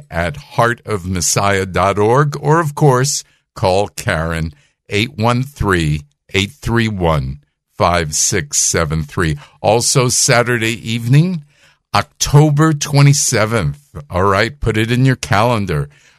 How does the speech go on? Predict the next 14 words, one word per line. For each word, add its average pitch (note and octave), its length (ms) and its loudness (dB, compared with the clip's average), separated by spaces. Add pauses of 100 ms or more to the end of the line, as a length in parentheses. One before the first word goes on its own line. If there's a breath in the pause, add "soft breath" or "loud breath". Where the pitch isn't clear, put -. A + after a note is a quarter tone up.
We G#2+ 340 0
will B2 260 2
be A2 260 -2
having A2 520 -2
a F#2+ 140 -2
special C#3 800 2
benefit A2+ 720 -2
dinner G#2+ 320 0
for G#2+ 320 -2
an G2 100 0
amazing C3+ 960 6
ministry F#2 800 2 (320 soft breath)
in G#2 180 -2
Israel E2+ 800 -2